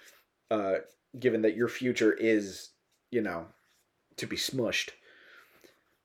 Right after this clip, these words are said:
But, you know, maybe I, I feel like, I feel like there's still time to maybe change your fate. Maybe get that weird knee surgery, right? Like that, that knee surgery that gives you, like, half an inch, um, and they just, like, break your knees and you can't walk for, like, three months.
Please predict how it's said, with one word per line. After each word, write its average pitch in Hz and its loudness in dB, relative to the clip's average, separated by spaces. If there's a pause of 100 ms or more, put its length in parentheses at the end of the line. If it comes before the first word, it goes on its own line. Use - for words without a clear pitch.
(160)
But, 113 8
you 156 8
know, 131 4
maybe 165 8
I, 156 8
I - 8
feel 196 8
like, 190 8
I 151 12
feel 233 8
like 190 10
there's 139 6
still 127 8
time 120 2
to 117 -4
maybe 107 0
change 107 -2
your 113 -2
fate. 113 2
Maybe 131 0
get 123 4
that 113 4
weird 113 0
knee 110 -4
surgery, 131 2 (520)
right? 131 4 (320)
Like 110 -2
that, 107 2 (100)
that 117 -4 (200)
knee 123 -4
surgery 127 2
that 113 -2
gives 117 0
you, 120 0
like, 113 0
half 117 -6
an 113 -6
inch, - -8 (280)
um, 101 -6
and 117 -4
they 117 2
just, 113 -2
like, 113 0
break 120 0
your 113 0
knees 110 -4
and 110 -6
you 104 -6
can't - -6
walk 110 -4
for, 127 -2
like, 120 -2
three 127 -2
months. 131 -6